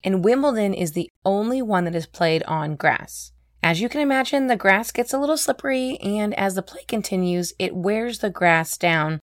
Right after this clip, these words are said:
causing the ball to have an unpredictable bounce. If you watch any of the matches, go ahead and look around where the players stand, and you'll notice all that dead grass.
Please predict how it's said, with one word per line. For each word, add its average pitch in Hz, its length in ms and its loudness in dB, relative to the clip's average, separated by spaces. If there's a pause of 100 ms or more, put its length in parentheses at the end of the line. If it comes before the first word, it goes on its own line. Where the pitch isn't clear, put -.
(100)
causing 247 380 0
the 240 80 2
ball 180 380 8
to - 120 -8
have 180 140 2
an 160 100 -4
unpredictable 175 720 -2
bounce. - 540 -6 (280)
If 214 180 0
you 226 100 0
watch 208 380 2
any 220 160 0
of 196 80 -2
the 190 80 2
matches, 180 600 0 (220)
go 220 140 2
ahead 254 100 0
and 226 140 2
look 208 180 -2
around 180 280 0
where 175 100 2
the 160 80 0
players 185 420 -2
stand, 160 300 -4
and 165 120 0
you'll 208 120 0
notice 202 360 0
all 175 200 4
that 180 240 0
dead 156 260 -2
grass. 147 600 -2